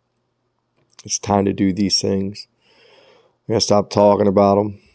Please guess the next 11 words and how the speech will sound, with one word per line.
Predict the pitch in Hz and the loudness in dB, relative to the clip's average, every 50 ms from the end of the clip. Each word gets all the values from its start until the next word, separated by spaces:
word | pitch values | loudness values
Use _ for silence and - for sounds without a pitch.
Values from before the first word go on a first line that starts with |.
| _ _ _ 214 147 | _ _ _ -12 -10
and | 104 | -8
just | 101 98 87 - - | -8 -8 -8 -8 -2
do | - 101 95 98 98 | -2 0 0 0 0
'em | 95 95 | -2 -2
and | 92 95 98 | -4 -6 -4
take | - 95 95 - 98 | -4 -4 -4 -4 -6
my | 98 104 - - | -8 -8 -6 -4
own | - 98 98 98 98 95 | -2 -2 -2 -2 -4 -2
damn | 98 98 95 95 98 98 | 0 0 0 0 -2 -4
advice, | 95 92 - 95 92 92 95 101 104 110 - - - - _ _ _ - | -6 -4 -4 -2 0 0 -2 -2 -6 -6 -8 -10 -12 -12 _ _ _ -8
right? | - 92 98 101 110 120 | -6 -4 -2 -4 -4 -6